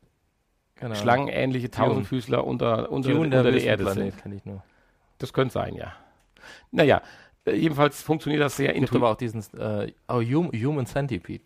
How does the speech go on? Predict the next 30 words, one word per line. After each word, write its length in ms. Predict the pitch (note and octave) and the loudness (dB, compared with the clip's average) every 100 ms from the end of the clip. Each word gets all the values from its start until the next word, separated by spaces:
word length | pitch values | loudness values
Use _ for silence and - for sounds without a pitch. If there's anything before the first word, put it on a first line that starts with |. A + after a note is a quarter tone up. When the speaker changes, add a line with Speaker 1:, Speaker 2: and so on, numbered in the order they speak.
| - | -14
Speaker 1:
Kennst 240 | B2+ B2 | -12 -12
du 40 | A2 | -10
den? 300 | C3 B2 C#3+ | -8 -8 -6
Speaker 2:
Nein. 140 | F#2 D2 - - | -6 -8 -12 -20
Speaker 1:
Da 60 | - | -10
gibt's 220 | B2+ - | -8 -6
so 60 | B2+ | -4
eine 100 | G#2+ | -2
ganze 280 | A#2 A#2 G#2+ | -2 -2 -2
Reihe, 260 | A#2 G#2 G#2 | -2 -2 -4
so 220 | - G2 | -8 -6
Horrorfilme, 640 | A2+ F#2+ - F#2+ G2 G2 G#2 | -2 -2 -2 -6 -8 -10 -10
wo 220 | G#2+ G#2+ - | -10 -8 -4
Speaker 2:
Ui. 80 | G#2+ | -2
Speaker 1:
irgend-, 180 | F2+ | -2
irgendein 400 | F2+ A2+ A2+ G#2+ | -4 -2 -2 -2
verrückter 480 | G#2+ G#2+ G#2+ - A2+ | -2 -4 -4 -4 -6
Künstler, 580 | - A2+ A2+ - A2 G#2+ - - - _ - | -2 -4 -4 -4 -4 -4 -8 -20 -20 _ -14
äh, 300 | - - G#2+ - - - | -10 -8 -8 -12 -20 -10
Menschen 320 | A2 A#2 - | -6 -6 -6
aneinander 440 | G2 G2 F#2+ G2 G#2 | -4 -2 -2 -4 -6
näht. 400 | G2 F#2+ F#2+ - - - | -6 -6 -8 -12 -10 -10
<laughs> 200 | - - | -6 -4
Speaker 2:
Was? 460 | - G#3 G3 - G3+ | 2 4 4 0 -2
Speaker 1:
Und 500 | - G#3 - - - | -2 -4 -4 -8 -6
einen, 100 | D3+ - - - D3 | -6 -8 -16 -10 -4
einen 180 | E3 | 0
menschlichen 520 | C3+ C#3+ - A#2 B2 - | 2 0 -2 -6 -6 -6
Tausendfüßler 760 | A#2 A2+ G2 B2 B2 E3+ D#3 | -6 -6 -6 -4 0 4 4
macht. 260 | - C#3 | 2 -4